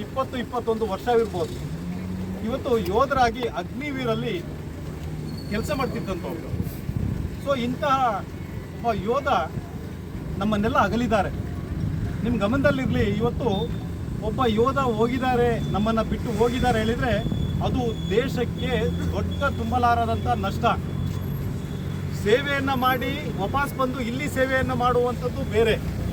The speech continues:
ಸೇವೆಯ ಸಂದರ್ಭದಲ್ಲಿ ಈ ಥರದ ಅನಾಹುತದಲ್ಲಿ ನಾವು ಒಬ್ಬ ಯೋಧನನ್ನ ಕಳ್ಕೊಂಡಿದ್ದೀವಿ ಹೇಳಿದ್ರೆ ನಮಗೆ ಮತ್ತೆ ದೇಶಕ್ಕೆ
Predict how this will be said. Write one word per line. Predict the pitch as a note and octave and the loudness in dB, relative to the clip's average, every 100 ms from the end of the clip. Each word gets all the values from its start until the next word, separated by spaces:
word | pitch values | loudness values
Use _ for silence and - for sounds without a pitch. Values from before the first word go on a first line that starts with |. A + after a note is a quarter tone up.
| - - - G#3 | 0 0 0 4
ಸೇವೆಯ | A#3+ C#4+ C#4+ C#4 A3 | 6 6 2 0 0
ಸಂದರ್ಭದಲ್ಲಿ | G#3+ C4+ B3+ B3+ A#3 F3 F3 A#3+ - - - - A#3+ | -2 -2 0 2 2 2 0 -2 -4 -6 -6 -4 -2
ಈ | C#4+ | -2
ಥರದ | C#4 C4+ A#3+ C#4+ | -2 0 0 2
ಅನಾಹುತದಲ್ಲಿ | A#3 C4+ B3+ B3+ B3 B3 A#3 | 0 0 -2 -2 0 2 2
ನಾವು | A3+ A#3 A3+ | 4 4 2
ಒಬ್ಬ | G#3+ F#3 | 2 2
ಯೋಧನನ್ನ | A3+ C4+ C4+ C4 A#3 | 4 4 2 0 -2
ಕಳ್ಕೊಂಡಿದ್ದೀವಿ | A#3 B3 A#3 A3+ A3 G#3 | -2 0 0 0 0 -2
ಹೇಳಿದ್ರೆ | C4 C#4 A3 A#3+ - - - - | -2 2 0 0 -6 -8 -8 -2
ನಮಗೆ | F#3+ C#4 C#4 C4 | -2 0 -2 -2
ಮತ್ತೆ | B3+ A#3+ G3 | 0 0 2
ದೇಶಕ್ಕೆ | A#3 C#4 C4+ | 0 0 -2